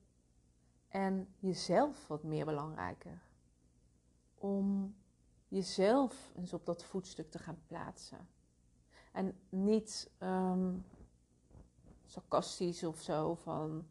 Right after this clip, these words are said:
"Ik ben het helemaal," of wat dan ook. Nee, op een gezonde manier, zoals ik al zei. Dat je van jezelf kan houden. Dat je jezelf alles gunt.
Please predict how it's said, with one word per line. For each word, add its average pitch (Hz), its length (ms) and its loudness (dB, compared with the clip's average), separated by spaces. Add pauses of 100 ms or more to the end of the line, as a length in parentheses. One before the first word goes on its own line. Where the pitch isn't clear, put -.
(380)
"Ik - 160 -16
ben 180 140 2
het 170 120 2
helemaal," 160 580 8
of - 200 -2
wat 208 160 6
dan 151 220 4
ook. - 420 -2
Nee, 175 380 2
op - 120 -4
een 165 100 -6
gezonde 180 800 2 (100)
manier, 170 300 -4
zoals - 300 -8
ik - 120 -10
al - 100 -6
zei. - 380 -12 (920)
Dat 165 280 -2
je 160 340 0 (1700)
van 185 120 -2
jezelf 180 600 4
kan 180 180 -6
houden. 175 640 2 (680)
Dat - 220 -8
je 190 100 -2
jezelf 180 480 6
alles 170 300 -2
gunt. - 680 2